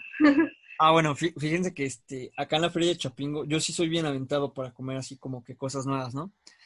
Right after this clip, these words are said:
Speaker 2: Y acá en la Feria de Chapingo, este, tuve la oportunidad de comer, este, alacrán.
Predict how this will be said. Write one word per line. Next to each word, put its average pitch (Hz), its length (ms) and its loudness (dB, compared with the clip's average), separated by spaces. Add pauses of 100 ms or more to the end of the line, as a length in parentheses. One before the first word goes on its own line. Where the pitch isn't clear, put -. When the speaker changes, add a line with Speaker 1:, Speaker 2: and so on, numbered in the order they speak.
(120)
Speaker 2:
Y 143 80 0
acá 143 140 2
en 165 60 6
la 165 60 4
Feria 170 220 4
de 170 80 2
Chapingo, 160 500 -4
este, 127 600 -8 (400)
tuve 151 120 2
la 156 80 4
oportunidad 139 360 -2
de 139 100 0
comer, 131 300 -2
este, 127 220 -10
alacrán. 143 440 -4